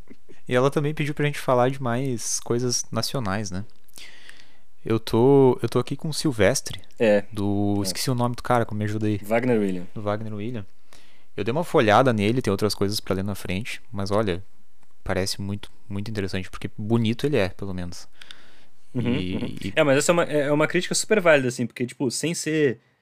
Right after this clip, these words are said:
Speaker 2: rapper, que eventualmente eu faço vídeo sobre, ou que a gente faz podcast sobre,
Speaker 1: Uhum.
Speaker 2: realmente o,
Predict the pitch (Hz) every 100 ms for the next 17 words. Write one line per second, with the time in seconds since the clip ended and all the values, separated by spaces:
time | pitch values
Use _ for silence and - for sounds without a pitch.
0 | _ - 131 117 101 95 104 104 104 107
1 | 107 107 - 110 101 98 98 98 - 139
2 | 110 95 _ _ _ - 113 104 101 -
3 | 101 - 98 - 101 - 127 113 113 107
4 | 98 95 - - 131 151 131 135 127